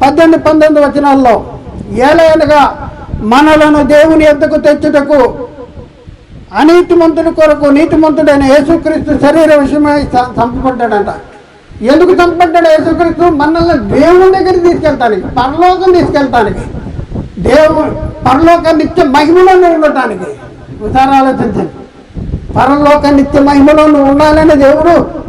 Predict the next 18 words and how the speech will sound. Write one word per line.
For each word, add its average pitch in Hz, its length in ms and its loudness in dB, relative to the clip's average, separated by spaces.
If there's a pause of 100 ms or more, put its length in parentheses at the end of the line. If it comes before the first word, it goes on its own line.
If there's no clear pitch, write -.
తలస్తున్నాడు, 339 760 2
తలస్తున్నాడు. 302 920 -2 (420)
కాబట్టి 330 380 2
ప్రియులారా, 339 440 2
ఒకసారి 294 360 0
ఆలోచించండి. 254 720 0 (540)
ఈ - 20 -4
మరి 254 340 2
దేవుడు, 320 360 2
దేవుడి 294 640 0
ద్వారా 302 220 2
మనం 269 380 -2
పొందుకున్న 294 500 -2 (380)
మేలులేంటి? 302 1040 2 (340)
క్రీస్తు 330 420 -2
రక్తమునందలి 311 840 -4
విశ్వాసము 311 640 -4
ద్వారా 277 380 -2